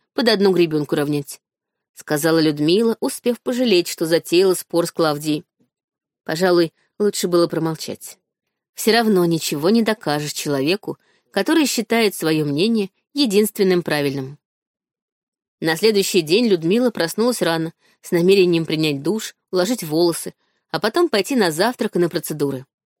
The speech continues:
Но ванная комната уже была занята Клавдией.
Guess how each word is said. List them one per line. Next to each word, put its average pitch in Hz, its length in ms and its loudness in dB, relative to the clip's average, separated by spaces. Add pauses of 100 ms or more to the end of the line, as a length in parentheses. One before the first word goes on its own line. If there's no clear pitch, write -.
(360)
Но 269 220 2
ванная 233 420 2
комната 269 500 0
уже 175 360 0
была 220 260 0
занята 196 360 0
Клавдией. 151 540 -4